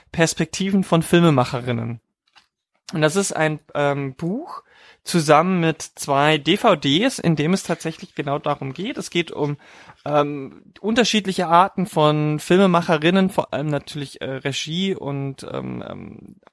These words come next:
Drehbuch von den ungefähr neunzehnhundertsechzigern bis etwa zweitausendzehn, äh, umspannt. Viel, viel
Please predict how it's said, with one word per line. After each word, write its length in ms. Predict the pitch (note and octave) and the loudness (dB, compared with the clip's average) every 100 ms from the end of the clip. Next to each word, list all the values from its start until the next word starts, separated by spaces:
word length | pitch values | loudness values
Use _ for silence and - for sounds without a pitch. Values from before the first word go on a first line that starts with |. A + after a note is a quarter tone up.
| _ _ | _ _
Drehbuch 480 | - D3 F3 C4 - _ - - | -6 -4 -2 -4 -8 _ -20 -20
von 400 | - F3 E3+ E3+ | -6 0 0 0
den 200 | E3 E3 | 0 0
ungefähr 380 | E3 A3 A3 F3+ | 0 -4 0 2
neunzehnhundertsechzigern 1000 | E3 F3+ F3+ D#3 F#3+ - A3 F#3+ F3+ F3+ | 4 4 2 2 0 0 -2 4 4 4
bis 440 | E3 E3+ - - - _ _ | 0 -4 -4 -8 -12 _ _
etwa 340 | - D#3+ - D3 | -6 -2 0 2
zweitausendzehn, 1000 | - D3 D3 C#3 C#3 - D#3+ E3 B3 C#4 | 6 4 6 2 0 -2 2 2 2 -2
äh, 320 | - F3 F3 | -2 0 0
umspannt. 640 | - F3 - D#3+ D#3 B3+ - _ - - - _ | -4 -8 -8 -8 -4 -6 -8 _ -20 -20 -20 _
Viel, 460 | - G3 G3+ G3+ | -6 2 4 4
viel 400 | - G3 G3 F3+ | 0 2 4 4